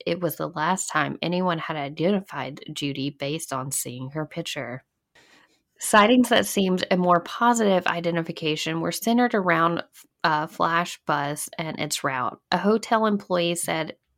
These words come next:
she had asked later on the morning of April tenth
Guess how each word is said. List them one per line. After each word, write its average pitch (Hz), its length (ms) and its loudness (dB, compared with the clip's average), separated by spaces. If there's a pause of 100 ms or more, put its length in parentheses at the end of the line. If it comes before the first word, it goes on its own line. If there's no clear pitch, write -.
(200)
she 196 320 4
had 170 280 0
asked 185 400 2
later 180 420 0
on 160 260 2
the 156 80 -2
morning 165 340 0
of 156 160 -4
April 165 360 -2
tenth 165 460 -4